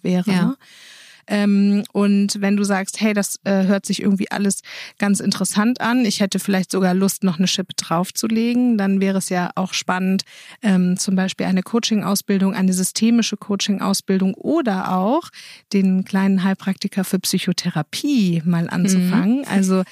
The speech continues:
Speaker 1: ähm, gleichzeitig, ähm, quasi die Inhalte zu erlernen
Speaker 2: Ja.
Speaker 1: und auch die Gelegenheit zu haben, über sich selbst noch mal ganz anders
Speaker 2: Ja.
Speaker 1: nachzudenken.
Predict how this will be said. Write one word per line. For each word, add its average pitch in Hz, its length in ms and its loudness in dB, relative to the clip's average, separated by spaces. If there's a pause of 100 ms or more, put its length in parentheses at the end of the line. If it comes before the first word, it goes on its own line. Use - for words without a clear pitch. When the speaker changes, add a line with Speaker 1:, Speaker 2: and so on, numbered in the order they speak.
(260)
Speaker 1:
ähm, 185 500 2
gleichzeitig, 220 1400 0
ähm, 185 760 2 (140)
quasi 180 480 0
die 180 200 -2
Inhalte 196 580 2
zu - 180 -6
erlernen 196 920 0
Speaker 2:
Ja. 190 100 0
Speaker 1:
und 220 500 2
auch 185 240 -2
die 185 180 -8
Gelegenheit 190 640 2
zu 185 180 0
haben, 180 340 0 (340)
über 185 260 2
sich 180 200 -2
selbst 233 460 -2
noch 180 200 -4
mal 175 420 0
ganz 175 220 -2
anders 180 360 0
Speaker 2:
Ja. 175 140 2
Speaker 1:
nachzudenken. 190 800 -2